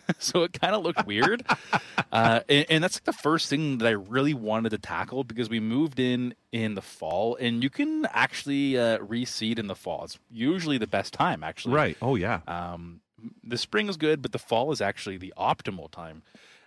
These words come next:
Speaker 1: Um, usually around September, October. I moved in, in November, so it
Speaker 2: And
Speaker 1: was
Speaker 2: I
Speaker 1: a li-,
Speaker 2: remember
Speaker 1: it was a
Speaker 2: you
Speaker 1: little bit late.
Speaker 2: bagging all that
Speaker 1: Oh, I know.
Speaker 2: up and, and just wondering what they're gonna say when they come. "What is all? What's he doing?"
Speaker 1: Yeah, so we ended up packing up all these wood chips into about thirty to forty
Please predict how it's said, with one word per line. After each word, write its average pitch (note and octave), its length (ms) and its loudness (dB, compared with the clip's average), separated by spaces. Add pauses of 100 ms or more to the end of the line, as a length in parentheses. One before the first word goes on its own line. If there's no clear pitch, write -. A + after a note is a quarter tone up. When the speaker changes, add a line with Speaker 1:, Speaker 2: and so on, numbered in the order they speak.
Speaker 1:
Um, D#2+ 480 -8
usually E3+ 320 -4
around D3+ 140 0
September, A2 420 -4
October. F#2 420 -6
I F#2+ 60 -4
moved G#2 280 -6
in, G2 60 -8
in F#2+ 80 -10
November, E2 460 -12
so E2 240 -10
it - 60 -4
Speaker 2:
And B2+ 40 2
Speaker 1:
was C#3 80 6
Speaker 2:
I - 20 6
Speaker 1:
a - 20 6
li-, D#3+ 100 6
Speaker 2:
remember A3 220 4
Speaker 1:
it - 20 2
was G#3+ 40 2
a G3 40 2
Speaker 2:
you G3 80 4
Speaker 1:
little C3+ 120 0
bit C3+ 60 4
late. A#2+ 60 4
Speaker 2:
bagging A#2+ 360 4
all A#2 260 4
that G#2 300 2
Speaker 1:
Oh, - 300 -12
I G2+ 140 -8
know. G2+ 100 0
Speaker 2:
up B2+ 420 2
and, A#2 360 4
and A2 160 0
just B2+ 180 -2
wondering A2 540 2
what G2+ 260 0
they're G#2+ 160 2
gonna G2 240 0
say G2 240 0
when G#2 160 2
they F#2 80 0
come. G#2 260 0 (140)
"What F#3+ 240 -2
is F2 220 0
all? B2 400 2
What's E4 260 -6
he F#4 120 -8
doing?" A4 460 2
Speaker 1:
Yeah, D3 600 2
so C3+ 800 2 (160)
we C#3+ 240 4
ended F#3 240 2
up F3 160 4
packing C#3+ 480 0
up B2 160 -2
all C3 320 2
these C#3+ 240 2
wood A2+ 220 -6
chips - 420 -4
into C3 300 -4
about B2 280 0
thirty C3+ 520 0
to B2 80 0
forty A2+ 560 0